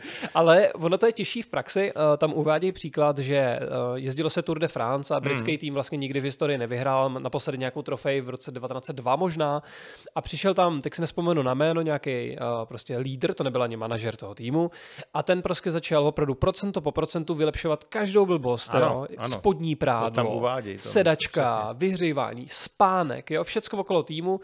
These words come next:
Speaker 1: No a už za dva roky nebo tak nějak vlastně vyhráli Tour de France a xkrát po sobě. Takže, eh, to je jedna věc. Ono to je taková dlouhá
Speaker 2: Hmm.
Speaker 1: otázka, proto tak dlouho mluvím.
Speaker 2: Jasně.
Speaker 1: A zároveň, eh, druhá část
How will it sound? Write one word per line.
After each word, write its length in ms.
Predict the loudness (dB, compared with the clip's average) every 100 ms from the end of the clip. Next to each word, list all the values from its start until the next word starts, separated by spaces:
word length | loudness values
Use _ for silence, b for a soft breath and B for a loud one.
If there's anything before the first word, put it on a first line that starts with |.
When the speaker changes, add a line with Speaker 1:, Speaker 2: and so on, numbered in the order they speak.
| B B B 0
Speaker 1:
No 260 | 2 2
a 60 | 0
už 180 | 0 0
za 120 | 0
dva 180 | 4 6
roky 260 | 4 2 0
nebo 180 | 0
tak 200 | 0 0
nějak 220 | 0 -2 -2
vlastně 260 | -4 -2
vyhráli 300 | 0 4 2
Tour 220 | 2 -2
de 100 | 0
France 440 | -2 -2 -2 -2 -4
a 120 | -6
xkrát 380 | -6 -2 -2 -4
po 100 | -8
sobě. 460 | -6 -4 -4 -6 -14 B B B B
Takže, 300 | -4 -2 4
eh, 280 | 4 4 2 0 2 2 2 2
to 100 | 0
je 80 | 2
jedna 200 | 0 0
věc. 400 | 2 0 -2 0
Ono 140 | 0
to 80 | 0
je 40 |
taková 260 | 0 2 2
dlouhá 240 | 2 2
Speaker 2:
Hmm. 100 | 2
Speaker 1:
otázka, 400 | 4 2 2 -4
proto 100 | -4
tak 140 | -4 0
dlouho 200 | 0 2
mluvím. 180 | 2 0
Speaker 2:
Jasně. 240 | -2 -8 2
Speaker 1:
A 200 | 2 4
zároveň, 560 | 6 6 6 4 2 -2
eh, 0 | 2 4 2 0 -4
druhá 480 | -2 -2 2 0 0
část 600 | 0 0 -2 -6 -10